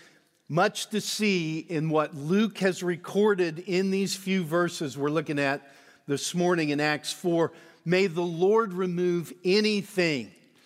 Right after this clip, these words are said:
that will keep us from seeing the brightness of God's glory in these verses.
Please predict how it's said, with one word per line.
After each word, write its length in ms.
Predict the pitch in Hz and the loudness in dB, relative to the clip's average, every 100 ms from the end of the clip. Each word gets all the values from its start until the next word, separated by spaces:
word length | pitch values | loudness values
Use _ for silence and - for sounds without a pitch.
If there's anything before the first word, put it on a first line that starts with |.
| _ _ _ - | _ _ _ -2
that 180 | 139 | -2
will 140 | 139 131 | 0 -6
keep 340 | - 151 120 | -6 -8 -6
us 400 | 123 110 - - _ _ _ _ | -8 -8 -14 -20 _ _ _ _
from 260 | - 135 127 | -6 -4 -4
seeing 760 | - - 185 208 226 214 202 | -6 -2 0 2 2 0 -2
the 100 | 151 | -2
brightness 1000 | 127 120 139 156 165 165 160 156 - - _ _ _ _ _ - | -4 -4 0 0 0 -4 -8 -8 -12 -18 _ _ _ _ _ -10
of 160 | 127 117 | -10 -4
God's 320 | 135 131 113 | -2 -2 -6
glory 460 | 107 135 127 113 110 | -8 -4 -4 -4 -6
in 100 | 110 | -6
these 220 | 107 98 | -8 -10
verses. 760 | 107 117 - 98 92 - - | -6 -6 -6 -16 -18 -20 -20